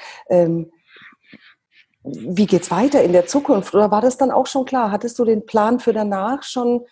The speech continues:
so in etwa in deinem Kopf?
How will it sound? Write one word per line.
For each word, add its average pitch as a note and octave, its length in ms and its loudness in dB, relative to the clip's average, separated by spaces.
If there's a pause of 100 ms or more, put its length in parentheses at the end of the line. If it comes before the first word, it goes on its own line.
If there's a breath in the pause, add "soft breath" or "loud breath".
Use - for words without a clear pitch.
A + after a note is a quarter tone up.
(440 loud breath)
so A3+ 380 4
in - 320 0
etwa B3+ 360 0
in A3 100 -2
deinem G#3 220 0
Kopf? - 440 -10